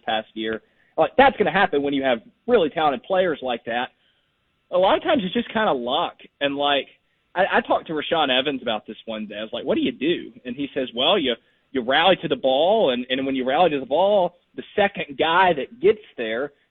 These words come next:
can reach in and, and try to force a fumble." Like, I, I,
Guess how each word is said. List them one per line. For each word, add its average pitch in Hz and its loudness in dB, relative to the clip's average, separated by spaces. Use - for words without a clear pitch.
can 135 -6
reach 151 -6
in 165 0
and, 135 -4
and 131 -6
try 151 -2
to 143 0
force 170 -4
a 143 -8
fumble." 160 0
Like, 269 0
I, 277 0
I, 269 0